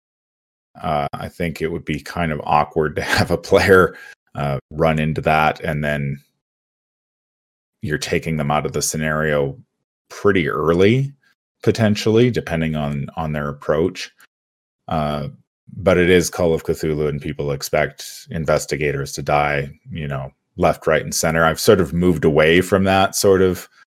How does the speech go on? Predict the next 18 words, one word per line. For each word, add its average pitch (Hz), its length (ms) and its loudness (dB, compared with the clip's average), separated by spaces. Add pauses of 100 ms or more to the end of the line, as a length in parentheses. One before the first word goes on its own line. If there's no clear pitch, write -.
(680)
attitude 92 680 2
as 82 180 2
I've 73 280 -2 (340)
become 71 640 -6 (440)
more, 76 640 -4 (720)
uh, 71 160 -10 (440)
as 80 200 -8
I, 69 160 -2
as 78 240 -6
I've 76 260 -4
been 73 360 -4 (100)
a 78 120 -4
D 76 220 -4
M 73 160 -4
and 69 160 -6
keeper, 78 420 -6
but, 73 300 -6 (560)
um, - 340 -14